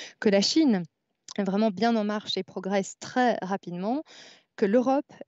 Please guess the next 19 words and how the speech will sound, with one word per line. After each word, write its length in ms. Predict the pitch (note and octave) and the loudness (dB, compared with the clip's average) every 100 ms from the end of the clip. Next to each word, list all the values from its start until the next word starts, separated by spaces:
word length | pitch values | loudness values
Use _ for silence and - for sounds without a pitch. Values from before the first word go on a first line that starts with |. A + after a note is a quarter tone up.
| - | -6
est 240 | A3 B3 - | -2 -2 -2
à 120 | A3+ | -2
la 100 | G#3 | -2
traîne. 500 | F3+ - E3 D3+ D#3 - F#3 | -4 -10 -10 -10 -14 -16 -8
Voilà, 260 | F#3+ E3+ - | -6 -6 -10
c'est 160 | - | -8
dit 100 | F3+ | -8
de 80 | - | -6
façon 320 | G3 F#3+ G3 - | -6 -4 -8 -8
un 120 | F#3 | -10
peu 200 | - F3+ | -6 -8
brute. 420 | E3+ F#3 C#4+ - | -4 -2 -2 0
J'aimerais 300 | F#3+ F#3+ F#3 | 0 0 -2
avoir 180 | F#3 F3+ | -2 -4
votre 240 | F3+ F#3 G3+ | -4 -4 -4
avis 180 | F#3 | -4
sur 220 | G#3 - - | -4 -8 -4
cette, 240 | F3+ - | -6 -4
euh, 120 | E3+ | -6